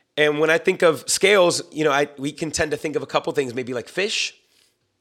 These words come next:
or reptiles, maybe snakes. See, there was a demonic, a demonic lie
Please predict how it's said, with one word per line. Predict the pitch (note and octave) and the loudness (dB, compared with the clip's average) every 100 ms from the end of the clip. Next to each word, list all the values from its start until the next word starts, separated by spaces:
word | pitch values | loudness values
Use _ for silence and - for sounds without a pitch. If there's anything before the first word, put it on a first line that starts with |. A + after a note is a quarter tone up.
| _ | _
or | - C#3 | -6 -4
reptiles, | D#3 - - G#2+ G#2 - - _ _ _ _ _ _ _ _ _ _ _ | -4 -4 -2 -2 -4 -12 -14 _ _ _ _ _ _ _ _ _ _ _
maybe | A2 G2 | -18 -10
snakes. | - A#2 D#3 - - - _ _ _ _ _ _ _ _ - | -8 -6 -6 -6 -10 -10 _ _ _ _ _ _ _ _ -12
See, | C#3 | -6
there | B2 C#3+ | 0 4
was | D#3 C3 | 4 4
a | C#3 C3+ B2+ - _ G#2+ F2+ | 2 2 -2 -8 _ -20 -14
demonic, | C#3 C3 A2+ A2+ D3 E3+ F#3 A#2 - - - _ _ _ _ _ _ _ | -10 -10 -10 -4 2 2 2 -2 -8 -20 -20 _ _ _ _ _ _ _
a | B2 | -2
demonic | A#2 G2 C3 A#2+ A#2+ C3 D#3 E3+ - | -2 0 -2 -2 0 0 2 -2 -6
lie | B2 A#2 A2+ G2+ - | 0 2 2 -2 -18